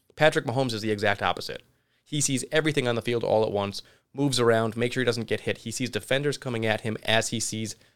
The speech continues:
wide receivers making routes that they're basically making up as they go. And he finds the guys in the perfect spots with perfect placement. And he is the best quarterback in the league right now, and he's gonna be a real challenge for us. I do not expect the Jets to win this game.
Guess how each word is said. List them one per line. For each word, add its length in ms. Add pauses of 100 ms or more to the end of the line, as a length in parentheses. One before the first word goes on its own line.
(220)
wide 220
receivers 360
making 340
routes 260
that 60
they're 100
basically 360
making 320
up 120
as 120
they 120
go. 300 (720)
And 80
he 80
finds 320
the 80
guys 260
in 80
the 60
perfect 320
spots 300
with 160
perfect 320
placement. 460 (720)
And 100
he 160
is 140
the 80
best 200
quarterback 360
in 80
the 60
league 180
right 160
now, 260 (560)
and 80
he's 80
gonna 160
be 100
a 60
real 200
challenge 320
for 140
us. 220 (1160)
I 80
do 120
not 160
expect 300
the 40
Jets 300
to 100
win 160
this 140
game. 260